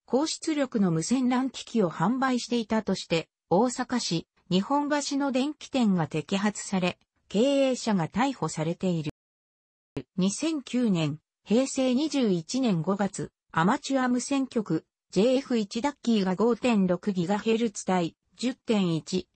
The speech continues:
ギガヘルツ帯、二十四ギガヘルツ帯において、アイイーイー八百二点一一ビット、G方式の無線ranをアマチュア業務として運用できる無線局免許状を与えられた。設備は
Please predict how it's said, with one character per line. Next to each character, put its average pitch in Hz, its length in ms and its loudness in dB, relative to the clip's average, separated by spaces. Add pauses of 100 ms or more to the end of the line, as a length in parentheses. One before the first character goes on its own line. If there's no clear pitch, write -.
(140)
ギ 180 160 2
ガ 240 100 4
ヘ 269 160 -2
ル 269 140 -2
ツ - 180 -6
帯、 190 220 0 (280)
二 269 160 2
十 254 220 2
四 202 280 4
ギ 180 140 0
ガ 202 140 0
ヘ 269 160 -2
ル 269 120 -2
ツ - 200 -8
帯 226 140 2
に 214 140 2
お 202 80 2
い 190 80 -2
て、 - 240 -2 (200)
ア 160 160 2
イ 254 40 2
イ 262 540 0
ー - 40 0
イ - 20 2
ー - 20 0
八 165 220 -4 (100)
百 262 220 -2
二 254 220 2
点 165 220 0
一 226 440 -2
一 226 200 -4
ビ 226 160 0
ッ - 120 -10
ト、 175 200 0 (220)
G 254 300 0
方 302 260 0
式 - 260 -2
の 190 120 2
無 170 120 0
線 233 300 0
ran 226 260 4
を 165 200 2 (200)
ア 180 120 0
マ 247 120 4
チ - 140 -4
ュ 277 60 2
ア 277 80 2
業 277 140 2
務 233 180 0
と 196 100 -2
し 190 100 -6
て 214 120 0
運 190 240 4
用 202 180 2
で 185 140 0
き 202 160 -2
る 165 180 -2 (220)
無 165 120 0
線 302 280 -2
局 269 260 -4
免 262 240 0
許 254 200 -2
状 220 260 2
を 190 100 2
与 196 300 0
え - 20 0
ら 180 140 -2
れ 165 100 -2
た。 - 240 -4 (420)
設 - 340 -4
備 240 120 2
は 175 240 2